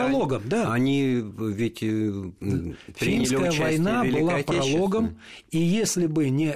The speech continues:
Speaker 1: Финская война на самом-то деле, а, то, э, история Великой Отечественной войны выглядела бы совершенно перпендикулярно. Это абсолютно точно.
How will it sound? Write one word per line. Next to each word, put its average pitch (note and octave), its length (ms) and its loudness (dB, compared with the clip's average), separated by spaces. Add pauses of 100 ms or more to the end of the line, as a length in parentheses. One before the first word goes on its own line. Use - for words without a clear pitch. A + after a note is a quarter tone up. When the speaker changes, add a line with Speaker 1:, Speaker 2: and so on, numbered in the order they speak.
Speaker 1:
Финская C#3+ 460 -2
война F#3 360 2
на C#3 140 0
самом-то B2+ 480 -2
деле, A2 320 -2 (340)
а, B2 220 -2
то, E3+ 420 0
э, C3+ 320 -2
история F3 320 0
Великой D#3+ 280 0
Отечественной D3 340 -4
войны D3+ 220 0
выглядела C#3+ 440 0
бы C3 120 0
совершенно E3+ 520 0 (380)
перпендикулярно. D3+ 840 -2 (160)
Это C#3 180 -2
абсолютно D#3+ 540 0
точно. - 420 -8